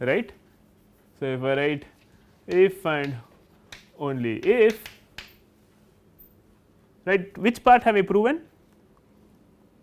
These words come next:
If, if x and y are independent, then this holds I have proved, right, which means I have proved that bit,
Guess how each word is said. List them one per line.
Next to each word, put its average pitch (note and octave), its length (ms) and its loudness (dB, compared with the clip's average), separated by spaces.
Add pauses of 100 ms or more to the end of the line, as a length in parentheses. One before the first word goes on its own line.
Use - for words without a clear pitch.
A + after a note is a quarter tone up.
(2500)
If, F3 200 -2 (1900)
if D#3 140 -4
x D#3+ 160 0
and B3+ 80 0
y B3 120 4
are B3 100 2
independent, G3+ 640 -2 (640)
then C4+ 300 4
this D#4 160 2
holds A#3 260 6
I G#3 60 6
have D#3+ 140 0
proved, C3 320 2
right, G#3 160 2
which G3 160 -2
means B3+ 160 -4
I A#3 60 4
have F#3+ 120 0
proved C#4 300 -2 (840)
that D#3+ 260 4
bit, A#2+ 200 -2